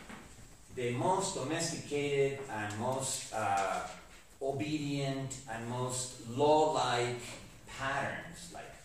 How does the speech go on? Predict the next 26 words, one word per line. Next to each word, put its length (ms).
the, 60
the, 420
the, 100
the 60
ones 220
that 120
happen 320
on, 140
on, 440
on 100
mild 480
metals 480
and 160
the 60
ones 200
that 180
now 140
have 180
the, 80
the 80
name 260
Hooke's 380
law, 360
can 160
become 500
nonlinear 600